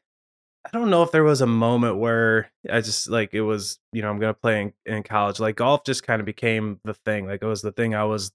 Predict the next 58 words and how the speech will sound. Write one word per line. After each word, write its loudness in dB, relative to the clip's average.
the -4
best -6
at. -14
You -6
know, -2
I, -2
I -2
did 0
it -2
more 0
than 0
anything -2
else. -2
Like, -4
I 2
was, 0
I 4
was 2
good. 4
I 2
was 2
a -2
good -2
basketball 2
player. 0
I 0
was -4
a -10
good -6
baseball -2
player. -2
Uh, 4
you 0
know, 0
I -2
gave 0
football 2
up -2
for -2
golf 0
going -4
into -6
high -4
school, -4
but, -4
I -4
mean, 0
I 0
played 0
tennis. 0
But -2
golf 4
was 2
the 2
one 2
that 2
was, -2
like, 0